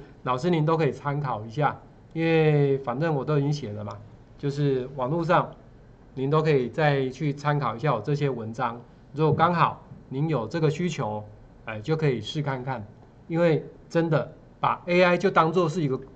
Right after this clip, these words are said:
一般的工具了啦。你不要再去说我今天要学A I要干嘛，不用特别学A I。就好像以前我们看到很多公司都特别强调我是科技公司，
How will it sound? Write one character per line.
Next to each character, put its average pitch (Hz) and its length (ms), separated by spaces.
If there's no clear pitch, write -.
一 196 100
般 165 380
的 131 100
工 147 220
具 156 180
了 113 120
啦。 107 160
你 135 100
不 175 80
要 196 100
再 196 120
去 202 100
说 180 340
我 131 160
今 190 180
天 185 240
要 190 140
学 151 260
A 160 40
I 160 40
要 165 180
干 160 180
嘛， 110 200
不 156 80
用 196 160
特 196 160
别 139 160
学 139 140
A 135 240
I。 131 240
就 214 140
好 165 80
像 190 200
以 151 80
前 135 200
我 139 60
们 135 260
看 185 180
到 180 120
很 147 100
多 156 100
公 160 220
司 160 160
都 165 140
特 185 100
别 170 120
强 143 180
调 165 140
我 131 160
是 170 160
科 190 240
技 185 180
公 156 200
司， 151 260